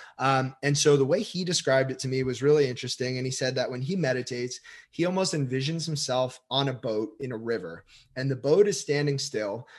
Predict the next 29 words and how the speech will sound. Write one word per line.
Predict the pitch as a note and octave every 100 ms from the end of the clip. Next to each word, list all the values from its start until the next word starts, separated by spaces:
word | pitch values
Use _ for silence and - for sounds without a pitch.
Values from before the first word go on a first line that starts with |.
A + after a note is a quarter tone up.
| _
but | C#3 C#3
there | E3
are | F3
these | D#3 D3
boxes | C#3+ C3 C3+ C3+ - F#2+ F#2+
that | A#2
are | A#2+
coming | - C#3 C#3 B2
toward | - B2+ A#2+
him | A#2 A#2
down | A#2+ B2 A#2+
the |
river. | A2+ C#3+ A#2+ F#2 - - _
And | C3
the | C3+
boxes | C#3 D#3+ E3 D3+ C3+
represent | C3 C3+ B2 B2 B2+
the | B2
different | C#3+ D3 C#3
thoughts | - C3 B2+ F#2+ -
that | B2+ C3
might | C3 -
come | - C3
into | C3 B2+ C3
your | A#2+
brain | A#2 B2 B2+ B2+
while | A#2+
you're | A#2
meditating. | C3+ D#3 D3 A#2 A2 A2+